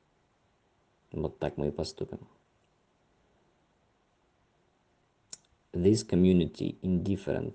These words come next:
to hobos. В этом обществе нормально относятся к бродягам. А вот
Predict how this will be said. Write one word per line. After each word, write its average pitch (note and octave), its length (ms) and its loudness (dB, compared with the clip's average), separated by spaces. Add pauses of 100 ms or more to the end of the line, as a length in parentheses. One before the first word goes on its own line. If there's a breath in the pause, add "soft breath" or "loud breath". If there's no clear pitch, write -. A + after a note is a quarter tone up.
to - 100 -4 (100)
hobos. - 520 -6 (340)
В F#2 140 -2
этом G2 300 4
обществе F2+ 840 0
нормально F2+ 480 -2
относятся - 840 -10
к - 80 -20 (240)
бродягам. - 600 -4 (2500)
А F2 140 2
вот - 400 -2